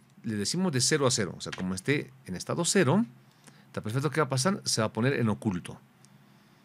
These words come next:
¿Está perfecto? Entonces, cuando se encuentra en estado cero lógico, pues se va a poner oculto.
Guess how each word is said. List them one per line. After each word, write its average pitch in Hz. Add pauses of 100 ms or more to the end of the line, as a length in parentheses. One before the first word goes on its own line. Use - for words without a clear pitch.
(560)
¿Está 110
perfecto? 127 (840)
Entonces, 107
cuando 98
se 117
encuentra 165
en 175
estado 160 (240)
cero 143
lógico, 208 (200)
pues 110
se -
va 104
a -
poner 95
oculto. 131